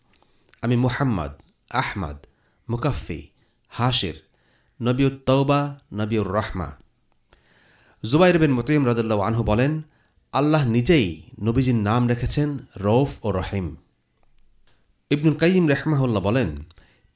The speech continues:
"এই নামগুলো সব গুণবাচক, তাই এগুলো শুধু পরিচয়ের জন্য দেয়া সাধারণ নামই নয়, বরং প্রতিটি নামই এমন কোনো গুণ বোঝায়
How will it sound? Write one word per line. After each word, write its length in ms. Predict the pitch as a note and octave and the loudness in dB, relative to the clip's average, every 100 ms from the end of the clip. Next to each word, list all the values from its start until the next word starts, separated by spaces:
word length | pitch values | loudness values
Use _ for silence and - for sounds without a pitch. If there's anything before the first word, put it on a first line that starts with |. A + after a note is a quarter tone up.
| _ | _
"এই 200 | F3 F#3 | 4 4
নামগুলো 480 | C3+ B2+ D#3 E3 A2 | 4 2 2 4 2
সব 340 | - D3+ C#3+ | 2 0 -2
গুণবাচক, 500 | G#2 A#2+ G2 F2 D2+ - - - _ _ _ - | 0 0 0 -4 -10 -16 -20 -20 _ _ _ -6
তাই 120 | A#2+ | -4
এগুলো 500 | B2+ B2 C#3 C3+ F2+ | -2 -2 2 2 0
শুধু 360 | - - C#3+ D3+ | -2 -2 0 0
পরিচয়ের 440 | C3+ C3 C3 C#3 | 0 0 0 0
জন্য 400 | C3 C#3+ C3+ F2 | 0 0 -2 -4
দেয়া 300 | F2 A2+ G2 | -2 -2 0
সাধারণ 400 | - G#2 A2+ A2+ | -2 -2 -2 0
নামই 220 | F#2 G2 | -2 -2
নয়, 220 | F2 D2 D2 _ _ _ _ _ F#2+ | -2 -4 -8 _ _ _ _ _ -6
বরং 280 | G2+ G#2 G2+ - | -2 -2 -4 -4
প্রতিটি 380 | E3 G#3+ G#3 | -2 0 0
নামই 520 | D#3+ F2+ A#2+ C#3 D2+ D2 _ _ _ _ | 0 0 0 -2 -4 -10 _ _ _ _
এমন 280 | A#2+ C#3+ D#3 | -2 0 0
কোনো 220 | C#3 A2+ | 0 -2
গুণ 240 | G2+ A#2+ G#2 | 0 0 0
বোঝায় 460 | A2 B2+ G2 D2 | 0 0 -2 -4